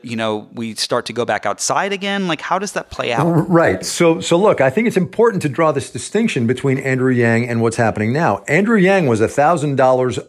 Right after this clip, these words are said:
Speaker 2: a month for every person, right? The government plan now is a thousand dollars once,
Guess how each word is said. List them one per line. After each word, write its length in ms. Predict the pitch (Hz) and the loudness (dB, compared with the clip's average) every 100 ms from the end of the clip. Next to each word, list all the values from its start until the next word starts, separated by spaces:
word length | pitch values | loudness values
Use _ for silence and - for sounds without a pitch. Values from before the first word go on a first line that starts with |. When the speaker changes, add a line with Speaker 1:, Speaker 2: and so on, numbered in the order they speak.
| - | -2
Speaker 2:
a 160 | 131 | 0
month 460 | 123 127 139 107 85 | 0 0 0 0 -4
for 460 | - - - - 117 | -14 -20 -10 -4 -2
every 240 | 117 113 | 0 0
person, 460 | 107 110 95 76 71 _ _ - | 0 0 -2 -6 -16 _ _ -4
right? 340 | 92 101 - - - - - | 0 2 0 -8 -20 -20 -6
The 100 | 113 | -2
government 500 | 131 196 214 190 - | 0 2 2 2 0
plan 440 | 143 135 127 113 | -2 0 2 2
now 420 | 139 170 131 113 117 | 2 2 4 2 2
is 340 | 113 110 107 - | 2 2 0 -6
a 60 | 110 | -2
thousand 340 | 127 120 110 | 2 2 2
dollars 420 | 120 110 76 - - _ - | 2 2 0 -8 -20 _ -8
once, 500 | 101 101 - - | -4 -4 -4 -16